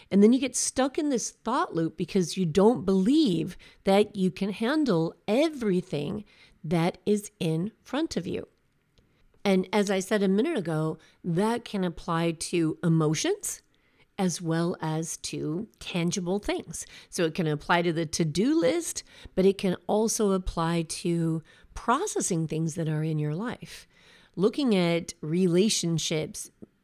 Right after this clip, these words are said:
dealing with breast cancer, managing the new way you look at life or the changes that you want to see in life, and then telling yourself,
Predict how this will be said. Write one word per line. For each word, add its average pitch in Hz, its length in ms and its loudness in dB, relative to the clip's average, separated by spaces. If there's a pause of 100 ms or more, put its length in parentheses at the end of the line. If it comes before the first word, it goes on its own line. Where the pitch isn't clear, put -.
(120)
dealing 285 420 0
with 165 400 2
breast - 460 -4
cancer, 156 560 -4
managing 233 880 4 (220)
the 185 100 2
new 190 260 4
way 185 160 2
you 170 320 0 (260)
look 185 280 -2
at - 100 -6
life 156 300 -4
or 165 80 -8
the 165 100 -8
changes 180 540 -2
that 151 200 -6
you 165 160 -2
want 165 440 -2
to 160 120 -6
see 185 240 -4
in 160 120 -2
life, 151 280 -4
and 175 140 0
then 165 140 0
telling 208 340 0
yourself, 151 380 -4